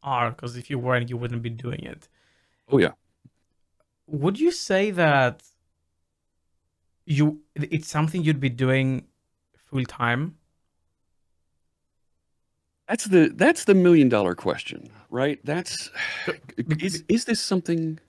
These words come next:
Speaker 1: Because for me, it's not whether you could financially. Financially, I'm sure you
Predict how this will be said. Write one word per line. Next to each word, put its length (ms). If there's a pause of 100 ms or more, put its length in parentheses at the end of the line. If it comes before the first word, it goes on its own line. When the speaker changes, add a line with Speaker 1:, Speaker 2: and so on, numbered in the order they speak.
(280)
Speaker 1:
Because 260
for 140
me, 220
it's 180
not 160
whether 220
you 220 (220)
could 400 (380)
financially. 760
Financially, 720
I'm 100
sure 180
you 180